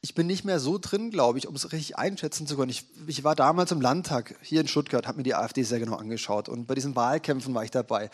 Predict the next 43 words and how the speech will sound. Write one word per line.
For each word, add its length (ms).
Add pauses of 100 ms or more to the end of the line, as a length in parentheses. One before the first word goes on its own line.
(240)
Diese 160
Bundestagsdynamik 1040
verfolge 300
ich 80
jetzt 140
auch 100
aus 140
der 80
Ferne. 500 (300)
Das 140
würde 100
ich 80
auch 120
gerne 240
vor 160
Ort 220
miterleben, 460
um 60
so 80
eine 80
Meinung 320
zu, 280
mir 100
zu 180
bilden, 280
was 260
wirklich 240
da 120
passiert. 380
Ich 80
meine, 180
was 160
ich 80
ja 80
interessant 480
finde, 160
ist 100
einfach 320
nur 140
der 120
Umgang, 480 (380)
dass, 340
äh, 300